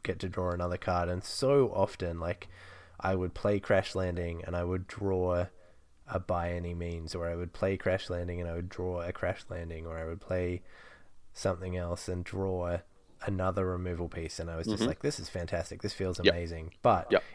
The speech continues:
Speaker 1: it wasn't enough for me. I wanted vehicles. So I'm now playing a hybrid of the, like, vehicles from the Snoke version and
Speaker 2: Mm-hmm.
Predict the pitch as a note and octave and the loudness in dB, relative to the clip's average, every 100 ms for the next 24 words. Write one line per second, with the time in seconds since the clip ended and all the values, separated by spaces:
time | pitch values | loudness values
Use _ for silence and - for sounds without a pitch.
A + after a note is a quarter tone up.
0 | - G#2 G2 G2+ B2+ B2 B2+ B2 - - | 0 0 2 6 6 8 2 0 -6 -4
1 | A2 G#2+ G#2 A#2 F#2+ - - - G2+ F#2+ | -2 2 4 4 4 0 -10 -6 -2 0
2 | F#2 G2 A#2+ - G#2+ A#2 G#2 G2+ G2+ F#2+ | 0 0 0 4 6 8 6 4 4 2
3 | F#2 A#2 A#2+ - F2+ F2 - - - - | 0 2 2 4 0 -2 -6 -12 -18 -18
4 | - - - G2 F#2+ F#2+ - G#2 A#2 G#2+ | -18 -10 0 4 4 2 0 0 2 4
5 | G2+ - G2+ G2 F#2+ F2+ - F#2 - G#2 | 4 4 2 2 0 -2 -2 -2 0 2
6 | A2 G2 F#2 F2+ - F2+ E2+ F2+ E2+ E2+ | 4 2 0 0 -2 -4 -2 -2 0 -2
7 | F2+ - - G#2 G2 G#2 G#2+ G#2 G2 F#2+ | -2 -6 -10 -8 -2 -2 0 -2 -2 -2
8 | - F#2 F2+ F#2 G#2+ G2 G2 F#2+ F2+ F2 | -4 -2 -2 -4 -2 -2 -2 -2 -2 -4
9 | E2+ E2+ E2 D#2+ F2 F2 F2 E2+ | -6 -6 -8 -8 -6 -2 -2 -2